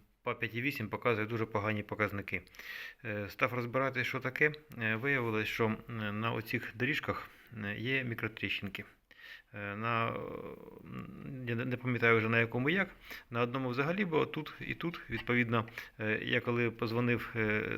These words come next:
з'єднання між цими елементами, воно було, е, обірвано. Е, а тут, е, тільки, е, в одному місці було, здається, ну, тобто порушено було.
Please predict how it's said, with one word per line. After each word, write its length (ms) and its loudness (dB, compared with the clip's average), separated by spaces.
з'єднання 420 4
між 180 0
цими 240 0
елементами, 500 2
воно 220 2
було, 300 0
е, 40 -2
обірвано. 600 2
Е, 40 -2
а 300 2
тут, 340 -6
е, 100 4
тільки, 440 6
е, 180 0
в 60 2
одному 300 2
місці 300 -2
було, 260 2
здається, 420 2
ну, 160 -4
тобто 340 -4
порушено 400 0
було. 280 -4